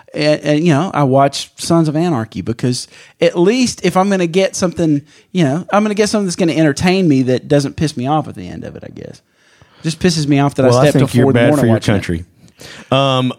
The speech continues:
Speaker 2: older women, Ronnie McDowell.
Speaker 1: Oh my gosh, that's a name I hadn't heard since I was a kid.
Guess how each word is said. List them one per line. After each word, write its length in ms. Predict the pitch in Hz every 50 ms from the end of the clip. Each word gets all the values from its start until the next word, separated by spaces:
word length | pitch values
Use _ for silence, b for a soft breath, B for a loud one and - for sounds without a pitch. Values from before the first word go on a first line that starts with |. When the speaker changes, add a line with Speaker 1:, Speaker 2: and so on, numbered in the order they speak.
| _ _ _
Speaker 2:
older 280 | 147 156 180 180 175 160
women, 380 | 135 135 143 143 156 175 175 131
Ronnie 520 | 101 104 117 123 131 143 151 147 147 147
McDowell. 760 | 139 127 120 - - 90 98 104 107 123 135 147 165 185 - _ _
Speaker 1:
Oh 240 | - - 359 381 359
my 160 | 269 208 180
gosh, 480 | 151 170 208 262 269 143 87 - 135 -
that's 200 | - 170 180 -
a 60 | 127
name 180 | 113 123 123 113
I 60 | -
hadn't 180 | 117 107 -
heard 200 | 120 123 120 113
since 140 | - 117 110
I 60 | 117 110
was 100 | 92 85
a 20 |
kid. 340 | _ - 113 104 110 143 156